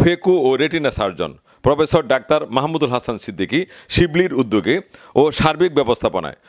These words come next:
সহযোগী দুইজন চিকিৎসকদের নিয়ে গৌরীপুর হাসপাতাল গেটের সামনে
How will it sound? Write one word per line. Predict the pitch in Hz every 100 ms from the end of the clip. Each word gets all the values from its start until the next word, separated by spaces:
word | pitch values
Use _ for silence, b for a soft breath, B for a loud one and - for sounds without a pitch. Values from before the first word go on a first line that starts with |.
| b b
সহযোগী | 175 170 156 160 170 175
দুইজন | 113 147 165 160
চিকিৎসকদের | 151 147 - 120 92 101
নিয়ে | 104 170 - B B -
গৌরীপুর | 139 165 160 151
হাসপাতাল | 127 139 156 151 123
গেটের | 117 110
সামনে | 101 90 98